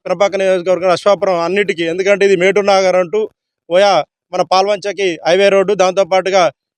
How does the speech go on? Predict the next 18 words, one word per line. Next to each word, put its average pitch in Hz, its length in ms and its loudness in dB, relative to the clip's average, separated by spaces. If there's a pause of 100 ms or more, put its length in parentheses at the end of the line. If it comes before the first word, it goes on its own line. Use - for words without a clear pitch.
ఇక్కడికి 190 300 -2
ఎక్కడెక్కడో 214 420 2 (120)
ఈ - 100 0
నవోదయకి 208 560 2
వచ్చేటువంటి 190 380 0
పిల్లలు 196 340 0
కూడా 196 160 2 (160)
ఎగ్జామ్స్ 196 340 -4 (200)
పార్టిసిపేట్ 180 420 -2
చేసి, 190 200 -4
కాంటెస్ట్ 185 360 -2
చేసి 175 220 0
దాంట్లో 180 360 2
సీటు 196 200 -2 (160)
అలాట్ 185 200 0
అయ్యే 185 160 -2
పిల్లలు 180 220 -2
కూడా 190 200 0